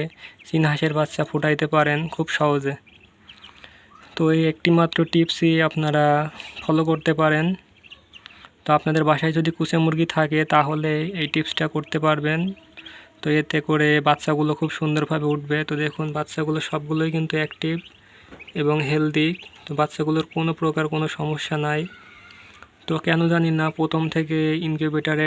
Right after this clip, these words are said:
ডিমগুলো দিলে বাচ্চা ফোটে না, বাচ্চাগুলো ভিতরে মারা যায়। আর দশ দিন, দশ দিন মতো মুরগির নিচে দিয়ে তারপরে ইনকিউবেটরে দিলে সবগুলো বাচ্চাই ফোটে। তো এটা নিয়েও আমি মানে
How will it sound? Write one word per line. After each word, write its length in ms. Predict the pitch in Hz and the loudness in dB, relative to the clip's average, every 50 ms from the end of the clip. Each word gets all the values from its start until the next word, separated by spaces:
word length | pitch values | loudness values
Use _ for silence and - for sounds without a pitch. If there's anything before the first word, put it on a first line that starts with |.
| 147 143 | 0 0
ডিমগুলো 380 | 156 156 156 151 156 151 156 151 147 | 0 0 0 -2 -2 -2 -2 0 0
দিলে 160 | 151 151 156 147 147 | 0 0 2 2 2
বাচ্চা 220 | 143 - - 156 - - | 0 0 -2 -6 -4 -2
ফোটে 200 | 151 147 147 151 151 | -2 -2 -2 -2 -2
না, 60 | 151 147 147 | -2 -2 -2
বাচ্চাগুলো 400 | 147 143 - - 151 143 147 151 147 143 | -2 -2 -2 -2 0 0 0 0 0 -2
ভিতরে 220 | 143 - 151 147 147 147 | -2 -2 -2 -2 -2 0
মারা 200 | 143 143 147 147 147 143 | 0 2 2 2 0 0
যায়। 180 | 147 147 151 170 185 180 - - _ - - - - - _ _ - - - - - _ 160 143 143 | -2 -2 -4 -4 -6 -10 -14 -20 _ -20 -20 -20 -20 -20 _ _ -20 -20 -20 -20 -14 _ -4 -2 -2
আর 120 | 139 139 143 143 139 | 0 -2 -2 0 0
দশ 140 | 151 156 156 151 147 151 | 0 0 0 0 0 0
দিন, 160 | 156 156 151 147 143 156 | 0 0 0 0 0 2
দশ 140 | 156 156 156 156 147 | 2 2 2 0 0
দিন 140 | 156 156 151 151 151 | 0 0 0 0 0
মতো 220 | 151 147 - - 151 147 147 147 147 151 | -2 -2 -2 0 0 2 2 0 0 -2
মুরগির 420 | 151 147 147 147 151 151 151 147 147 151 | -2 -2 -2 0 0 0 0 0 0 -2
নিচে 200 | 147 - - 151 143 143 | -2 0 -2 -2 0 0
দিয়ে 120 | 151 151 147 - | 0 0 2 2
তারপরে 280 | 151 147 143 - 151 151 151 | 0 0 0 0 -2 0 -2
ইনকিউবেটরে 480 | 147 147 151 147 143 147 151 151 147 143 147 | -2 0 0 0 0 0 0 0 -2 -2 -2
দিলে 200 | 147 143 143 147 151 147 - | -2 -2 -2 -2 -2 -4 -4
সবগুলো 320 | - 143 143 147 151 147 147 147 | -6 -6 -4 -2 0 0 0 0
বাচ্চাই 300 | 147 - - - 151 147 - | -2 -2 -4 -2 -2 -2 0
ফোটে। 300 | - 151 147 - 151 151 170 180 - _ _ - - - - - - - - - | -2 -2 -2 0 -2 -4 -4 -4 -8 _ _ -20 -20 -20 -20 -20 -20 -20 -8 -2
তো 60 | 160 151 156 156 | 0 2 2 2
এটা 120 | 156 160 160 160 | 2 2 2 2
নিয়েও 160 | 160 160 160 156 156 | 0 0 0 0 0
আমি 180 | 151 151 151 151 151 151 151 156 156 - - - - 160 147 | 0 0 0 0 0 -2 -2 -4 -6 -8 -12 -14 -10 -6 -4
মানে 220 | 147 143 147 147 | -2 -2 0 0